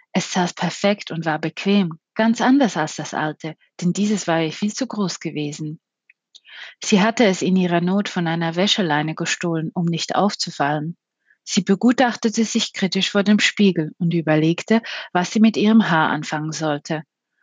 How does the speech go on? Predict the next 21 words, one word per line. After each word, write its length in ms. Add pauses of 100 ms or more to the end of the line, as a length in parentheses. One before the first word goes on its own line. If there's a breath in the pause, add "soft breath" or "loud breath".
(120)
Es 280
roch 120
so 320
wunderbar 680 (220 loud breath)
und 120
ihre 240
Locken 340
fielen 280
sanft 420
auf 140
ihre 200
Schultern 580
und 180
verdeckten 500
ein 160
paar 200
der 120
Kratzer 520
auf 120
ihrer 260
Wange. 340